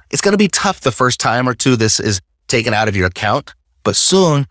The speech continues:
you'll become accustomed to it and you won't even notice it's gone. And when you do this, you're gonna be blown away on how quickly it accumulates. And then by the flexibility that it's gonna give you in your real estate investing, whether it's for a down payment,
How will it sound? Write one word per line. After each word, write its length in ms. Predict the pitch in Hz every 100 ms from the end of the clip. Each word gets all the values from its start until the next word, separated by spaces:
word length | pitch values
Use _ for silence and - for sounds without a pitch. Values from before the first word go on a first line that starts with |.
| _
you'll 100 | 104
become 280 | 110 104 120
accustomed 460 | 92 - 135 135 127
to 120 | 143
it 100 | 127
and 120 | 101
you 60 | 101
won't 160 | 107
even 180 | 101 85
notice 280 | 90 90 82
it's 120 | 76
gone. 300 | - 67 67 -
And 140 | 110 123
when 100 | 135
you 80 |
do 240 | 123 175 185
this, 200 | 139 -
you're 80 | 147
gonna 140 | 202
be 120 | 226
blown 480 | 139 107 113 127 156
away 400 | 143 135 120 104
on 120 | 110
how 260 | 101 127 123
quickly 640 | - - 190 - 120 110
it 120 | - 120
accumulates. 880 | 135 - 170 160 117 - - - - _ _ -
And 120 | 117
then 140 | 147
by 140 | 160 156
the 100 | 123
flexibility 840 | - - 143 - 123 160 175 143
that 140 | 127
it's 100 | 120
gonna 200 | - 123
give 260 | 104 117 139
you 120 | 123 -
in 120 | 123
your 120 | 120
real 120 | 110
estate 240 | 98 101 90
investing, 480 | 85 78 - 53 - _ _ _
whether 220 | 110 120
it's 120 | 110 -
for 180 | 95
a 40 | 73
down 220 | 73 69
payment, 500 | - 147 143 143 -